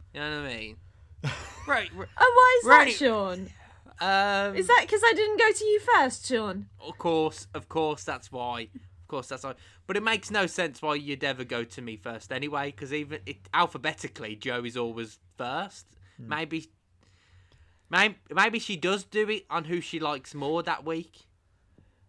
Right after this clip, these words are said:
Speaker 2: I mean, I still feel like fundamentally the format of the intro has been, uh,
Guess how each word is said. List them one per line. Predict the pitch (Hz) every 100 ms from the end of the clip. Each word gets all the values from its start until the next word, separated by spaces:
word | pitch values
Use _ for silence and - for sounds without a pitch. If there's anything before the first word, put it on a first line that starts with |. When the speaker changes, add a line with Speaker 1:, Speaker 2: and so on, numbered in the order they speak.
| _
Speaker 2:
I | 160
mean, | 180 196 180 -
I | 165
still | 190 - 170
feel | 151 160 147
like | 143 139
fundamentally | - 151 143 139 139 147 139 135 120
the | 120 120
format | 139 135 131 127
of | 127
the | 127
intro | 127 135 - 120
has | 120 113
been, | 127 123 123
uh, | 120 120 117